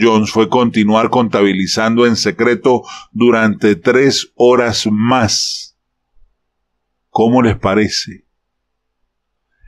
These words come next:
El señor Vernon Jones nos dice, "Yo he sido del Partido Demócrata toda mi vida, pero estoy más a favor de mi país que de mi partido. Mi partido está equivocado y está siendo parte de este fraude."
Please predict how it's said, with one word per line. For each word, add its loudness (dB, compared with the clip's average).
El -2
señor 2
Vernon 2
Jones 0
nos 2
dice, 2
"Yo 2
he 4
sido 2
del 2
Partido 2
Demócrata -2
toda 2
mi 2
vida, 2
pero 4
estoy 0
más 2
a 0
favor 2
de 2
mi 0
país 0
que 0
de 4
mi 0
partido. 0
Mi 0
partido 2
está 0
equivocado 2
y 2
está -2
siendo 0
parte 0
de 4
este -4
fraude." 0